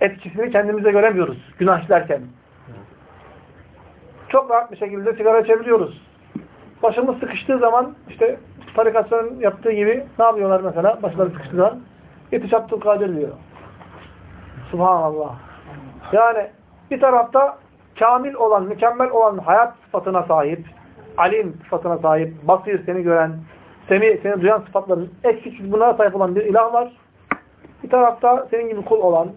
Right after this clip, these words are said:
kabrin içine girmiş, etleri kemikleri çürümüş bir ne var? Mahluk, bir beşer, insan var. Sen ne yapıyorsun? Eksik sıfatlarla sahip olduğu hayat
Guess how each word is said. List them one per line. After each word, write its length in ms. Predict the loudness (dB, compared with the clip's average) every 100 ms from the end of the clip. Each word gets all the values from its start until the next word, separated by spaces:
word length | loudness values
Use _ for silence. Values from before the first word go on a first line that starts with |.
| 0
kabrin 380 | 0 0 -4 -8
içine 200 | -8 -2
girmiş, 520 | -2 -4 -10 -12 -20 -20 -4 -2
etleri 360 | 0 0 0
kemikleri 400 | -2 -2 0 0
çürümüş 300 | 0 0 0
bir 160 | 0 4
ne 60 | 4
var? 200 | 4 0 -14 _ _ _ _ _ -2
Mahluk, 460 | -2 -2 -6 -6 -4
bir 140 | 0
beşer, 420 | 2 0 -2 -4 _ _ -20 -20 -20 -20 -20 -12
insan 360 | -8 -2 -2 -4
var. 220 | -12 -20 _ _ -20 -20 -20 -6
Sen 120 | -2
ne 60 | 2
yapıyorsun? 480 | 2 0 -2 -6 -12 -20 _ _ _ -20 -2
Eksik 460 | 0 0 -4 -8 -8
sıfatlarla 600 | -2 -2 2 0 2 0
sahip 340 | 2 2 2 0
olduğu 260 | 0 -2
hayat 360 | 2 2 2